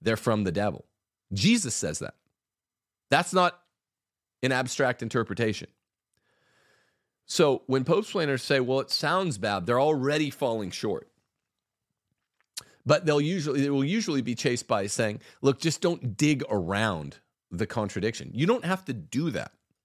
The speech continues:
in order to know, because the way the human intellect works is it works by phantasms. We form phantasms which help us to make propositions. So if I say, um, "I'm the authority in this room,"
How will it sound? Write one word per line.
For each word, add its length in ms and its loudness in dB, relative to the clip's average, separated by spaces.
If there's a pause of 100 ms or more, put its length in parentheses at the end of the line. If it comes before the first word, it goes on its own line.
(580)
in 180 2
order 300 2
to 180 -6
know, 480 2
because 540 -2
the 180 -2
way 260 0
the 120 0
human 280 0
intellect 380 0
works 540 -8 (600)
is 400 0
it 220 -4
works 340 -2
by 380 -4
phantasms. 1000 -6 (200)
We 120 0
form 260 -2
phantasms 1080 -8 (580)
which 180 -4
help 240 0
us 140 -4
to 80 -4
make 180 0
propositions. 920 -2 (400)
So 160 0
if 80 -4
I 140 0
say, 520 0 (640)
um, 520 0 (560)
"I'm 160 4
the 80 4
authority 420 4
in 80 0
this 220 0
room," 340 2